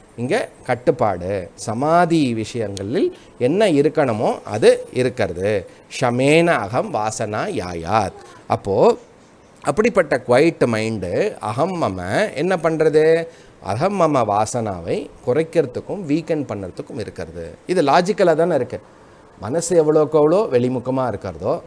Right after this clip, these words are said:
அதற்கு இந்திரியம் உதவியா இருக்கு. இந்திரியம் எவ்வளோக்கு எவ்வளோ வெளிமுகமாக போகிறதோ அது மனசு பின்னாடியே போகிறது. போகிறதுனால என்ன ஆயிடுறது? நேச்சுரலா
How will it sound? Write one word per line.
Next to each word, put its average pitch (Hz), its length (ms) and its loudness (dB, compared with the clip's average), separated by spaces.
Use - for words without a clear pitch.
அதற்கு 185 340 2
இந்திரியம் 156 540 2
உதவியா 120 280 2
இருக்கு. 92 260 -6
இந்திரியம் 226 520 4
எவ்வளோக்கு 196 360 4
எவ்வளோ 196 280 2
வெளிமுகமாக 180 760 2
போகிறதோ 170 440 4
அது 185 160 2
மனசு 175 480 0
பின்னாடியே 208 600 2
போகிறது. 131 440 0
போகிறதுனால 208 500 6
என்ன 196 320 4
ஆயிடுறது? 202 680 2
நேச்சுரலா 185 840 2